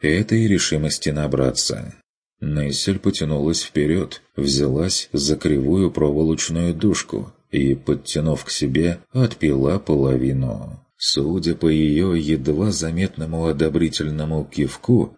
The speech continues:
что-то во вкусе напитка показалось ей знакомым, и майстер-инквизитор,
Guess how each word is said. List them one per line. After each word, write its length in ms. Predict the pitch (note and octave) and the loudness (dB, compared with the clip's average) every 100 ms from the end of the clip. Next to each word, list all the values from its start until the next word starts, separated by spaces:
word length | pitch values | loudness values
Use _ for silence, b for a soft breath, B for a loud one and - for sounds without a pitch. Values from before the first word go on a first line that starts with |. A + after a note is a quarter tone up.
| _ | _
что-то 640 | - - - E2+ A#2 G#2+ | -8 -6 0 2 2 2
во 160 | F2 E2+ | 2 0
вкусе 380 | - D#2 - C#2 | 0 -2 -2 -6
напитка 680 | C2+ C#2+ C#2 - C2 - _ - | -4 -4 -6 -2 -6 -6 _ -6
показалось 720 | C#2+ D2 B1+ D2+ E2+ C#2 D#2 | -2 -2 0 0 0 -2 2
ей 200 | D#2 D#2 | 4 4
знакомым, 760 | C2+ C2+ - G2 D#2 B1 A#1+ - _ - | 0 -4 0 0 0 -4 -8 -16 _ -4
и 180 | C#2+ | -2
майстер-инквизитор, 1300 | C#2 A#2+ F#2+ - D2 C#2+ - C#2+ C2+ A#2 A#2+ G#2+ | 2 2 0 0 0 0 0 0 2 0 0 -2